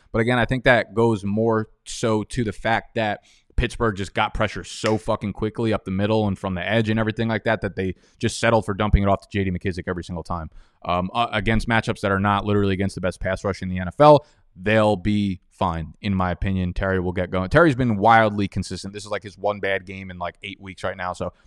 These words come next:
not worried about Terry. Still a top ten wide receiver going forward. Robbie Anderson moves up to my wide receiver eighteen. I think that's, like, a seven or eight spot jump with the news that D J Moore tested positive for covid. Samuel is also on the close contact list, so it's possible both of them miss games.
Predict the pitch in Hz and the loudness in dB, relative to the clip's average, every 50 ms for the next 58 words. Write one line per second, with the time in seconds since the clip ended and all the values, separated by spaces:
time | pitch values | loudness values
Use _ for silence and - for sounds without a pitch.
0 | _ - 123 123 123 120 113 107 107 98 - 98 95 95 92 - 113 107 98 - | _ -2 2 2 4 4 4 4 2 2 2 0 -2 -2 -2 -2 -2 -2 0 0
1 | 107 101 - - 107 98 95 92 92 95 92 90 - 107 104 98 95 87 98 95 | 0 -2 -2 -2 -4 -4 0 0 0 0 -2 -4 -8 -10 -10 -10 -8 -6 -6 -6
2 | 92 92 - - 180 170 127 101 - - - _ _ _ - 117 139 160 160 156 | -8 -4 4 8 8 8 8 6 0 -6 -14 _ _ _ 0 2 2 4 4 2
3 | 156 160 165 151 147 - - 101 87 82 82 98 120 131 117 - - 127 123 - | 0 0 0 0 -2 -4 -4 -6 -6 -4 -2 0 0 0 0 0 0 0 0 0
4 | - - - 127 120 117 110 104 110 117 117 110 - - 127 117 110 110 - - | -2 -6 -8 -4 -2 0 0 2 2 2 2 0 -4 -6 -6 -6 -6 -6 -6 -6
5 | 117 123 - - - 135 123 113 101 92 90 - - _ _ - 117 95 113 104 | -6 -6 -6 -6 -6 -4 -4 -4 -4 -4 -6 -10 -12 _ _ -6 -2 -2 -2 -2
6 | - 104 95 90 - - 117 117 110 110 117 107 - - 113 107 95 95 117 131 | -2 -4 -6 -4 -2 0 0 2 2 2 2 2 2 0 0 0 0 0 0 0
7 | 131 120 - - - - _ _ _ _ - 135 147 - 143 135 139 135 131 131 | 0 0 -2 -4 -6 -10 _ _ _ _ -4 -2 -2 0 0 0 2 2 2 2
8 | 131 117 - - - _ _ - - 104 104 104 85 95 110 117 107 113 107 107 | 2 0 -4 -10 -16 _ _ -6 -2 0 0 0 0 0 0 0 0 2 2 2
9 | 120 131 131 123 113 110 104 - 107 98 - 92 - - 104 101 92 101 98 92 | 4 4 4 4 4 4 2 0 -4 -6 -6 -6 -4 -2 -2 -2 -2 -4 -6 -8
10 | - - 113 117 117 110 - 208 202 190 165 185 175 151 - - - 127 127 127 | -6 -6 -4 -2 -2 4 6 8 8 8 8 4 2 -2 -4 -8 -10 -10 -10 -8
11 | 131 120 113 101 107 107 107 - 110 101 98 - 104 101 95 - - 123 123 - | -8 -8 -8 -6 -6 -6 -6 -6 -8 -8 -8 -6 -6 -8 -4 -2 -2 -2 0 0
12 | 127 120 - - 120 113 - - 101 - - 104 101 104 - - 95 87 110 143 | 0 0 0 -2 -6 -6 -6 -6 -8 -6 -2 -2 -2 -2 -2 -8 -6 0 2 2
13 | 147 127 127 135 127 127 135 139 117 - 160 160 156 107 - - | 2 2 0 -4 -2 -2 -2 -2 0 2 2 2 2 2 0 -4